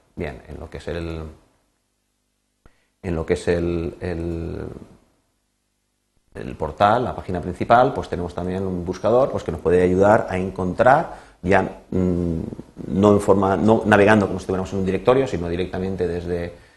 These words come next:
desde un buscador, pues, por ejemplo, para, eh,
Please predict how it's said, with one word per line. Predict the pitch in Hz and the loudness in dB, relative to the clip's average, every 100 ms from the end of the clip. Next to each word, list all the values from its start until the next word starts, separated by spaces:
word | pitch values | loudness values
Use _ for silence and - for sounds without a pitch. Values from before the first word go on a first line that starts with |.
| _ | _
desde | - 90 87 85 85 87 85 | -8 -2 -2 -2 -2 0 0
un | 90 | 0
buscador, | 98 101 110 120 | -2 0 2 2
pues, | 131 87 | 0 -6
por | - | -8
ejemplo, | - 76 90 | -6 -2 2
para, | 92 82 80 71 50 - | 4 6 4 2 -4 -8
eh, | - | -10